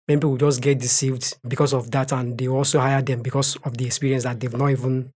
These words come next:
they've not even, um, d-, done anything on. So that's why I say it's commanship. But like I mentioned in the blog post, there are a lot of ways to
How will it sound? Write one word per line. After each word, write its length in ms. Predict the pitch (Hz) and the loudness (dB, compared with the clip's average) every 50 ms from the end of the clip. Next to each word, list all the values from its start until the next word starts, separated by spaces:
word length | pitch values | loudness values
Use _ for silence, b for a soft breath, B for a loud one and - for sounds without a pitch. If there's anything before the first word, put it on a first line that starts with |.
| _ _ - | _ _ -2
they've 80 | 143 | 0
not 140 | 123 151 147 | 2 4 4
even, 340 | 143 139 127 127 139 135 127 | 4 4 2 2 2 2 0
um, 320 | 127 127 123 120 120 120 - | 0 -2 -4 -4 -6 -8 -8
d-, 160 | - 139 131 - | -8 -6 -4 -2
done 180 | 156 151 143 139 | 0 2 2 2
anything 380 | 139 135 135 135 - 139 127 | 2 0 0 -2 -2 -2 -2
on. 180 | 120 117 104 - _ _ _ | -4 -6 -10 -16 _ _ _
So 340 | - - 147 135 123 120 123 - _ _ _ - | -8 -4 -4 -2 -2 -4 -8 -12 _ _ _ 0
that's 240 | 151 147 139 - | 2 2 4 4
why 140 | - 151 143 | 2 2 2
I 20 | 131 | 2
say 180 | - - 151 | 2 0 0
it's 80 | 135 127 | 0 0
commanship. 640 | - - 139 139 135 131 135 131 - - 131 120 113 | 0 0 0 2 0 0 0 -2 -2 -2 -4 -6 -2
But 440 | 120 151 156 151 - - - - - _ _ _ _ _ _ - | 2 4 4 4 4 2 -4 -6 -8 _ _ _ _ _ _ 0
like 80 | 160 | 4
I 40 | 151 | 4
mentioned 220 | 160 175 185 196 165 | 4 6 6 4 4
in 40 | 143 | 4
the 80 | 135 | 2
blog 240 | 131 135 156 151 147 | 2 4 2 4 4
post, 140 | - 143 131 | 2 2 2
there 100 | 147 143 | 4 4
are 40 | 139 | 6
a 40 | |
lot 160 | 156 175 170 165 | 4 4 6 4
of 180 | 143 131 120 | 2 2 2
ways 240 | 143 143 143 139 - - | 2 2 2 0 0 -2
to 260 | - 131 123 117 - | -4 -4 -4 -6 -10